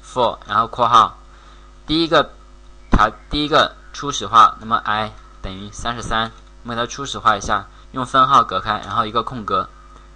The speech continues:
空格可有可无，只是为了看起来区分得开，更加美观。好，然后 i 小于这边是多少？我们看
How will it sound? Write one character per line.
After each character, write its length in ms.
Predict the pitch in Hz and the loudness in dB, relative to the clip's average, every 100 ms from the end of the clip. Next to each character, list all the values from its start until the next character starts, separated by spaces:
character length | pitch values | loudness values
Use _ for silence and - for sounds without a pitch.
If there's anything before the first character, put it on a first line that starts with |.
| - - - - - - - - - - - - - | -20 -20 -20 -20 -20 -20 -20 -20 -20 -20 -20 -20 -12
空 120 | 165 | -2
格 120 | 147 | 2
可 200 | 127 - | 2 2
有 120 | 127 127 | 0 0
可 120 | 120 | -2
无， 140 | 98 | -4
只 100 | 101 | -8
是 320 | 104 127 - | -10 -10 -8
为 120 | 147 139 | -2 0
了 120 | 117 | 0
看 240 | - 139 | -2 -4
起 120 | 123 | -4
来 200 | 101 101 - | -4 -4 -8
区 200 | - - | -12 -12
分 160 | 127 131 | -10 -10
得 80 | 113 | -8
开， 340 | - 117 113 - | -4 -4 -4 -12
更 120 | 135 120 | -12 -4
加 140 | 120 | -4
美 160 | 113 98 | -4 -8
观。 340 | - 110 113 - - - - - | -2 -2 -2 -12 -20 -20 -20 -4
好， 120 | - | 0
然 120 | 107 139 | 6 6
后 80 | 139 | 6
i 220 | - 143 147 | 6 2 2
小 440 | - - 117 107 | -4 2 6 6
于 220 | 107 120 127 - - - - | 6 -6 -10 -20 -20 -20 -12
这 100 | 127 | -6
边 160 | 131 | -4
是 140 | 127 123 | -4 -4
多 120 | 120 | -2
少？ 200 | 113 95 | 0 0
我 60 | 92 | 0
们 100 | 95 | -2
看 260 | 110 98 | -4 -4